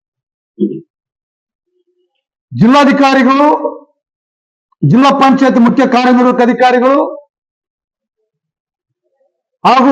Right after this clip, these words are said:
ಸಹಾಯಕ ಆಯುಕ್ತರು, ಉಪನಿರ್ದೇಶಕರು ತಕ್ಷಣವೇ ಪರಿಶಿಷ್ಟ ಜಾತಿ ವಿದ್ಯಾರ್ಥಿ ವಸತಿ ನಿಲಯಕ್ಕೆ ನಾಲ್ಕು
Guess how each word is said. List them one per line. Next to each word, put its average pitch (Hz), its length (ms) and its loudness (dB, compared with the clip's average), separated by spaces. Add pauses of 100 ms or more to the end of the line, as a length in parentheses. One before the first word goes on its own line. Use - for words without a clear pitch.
(120)
ಸಹಾಯಕ 247 340 0 (100)
ಆಯುಕ್ತರು, 254 400 0 (920)
ಉಪನಿರ್ದೇಶಕರು 220 920 0 (1900)
ತಕ್ಷಣವೇ 277 560 2 (2500)
ಪರಿಶಿಷ್ಟ 254 460 0
ಜಾತಿ 262 340 0 (1600)
ವಿದ್ಯಾರ್ಥಿ 285 500 0 (100)
ವಸತಿ - 300 0
ನಿಲಯಕ್ಕೆ 233 360 0 (1300)
ನಾಲ್ಕು 240 440 0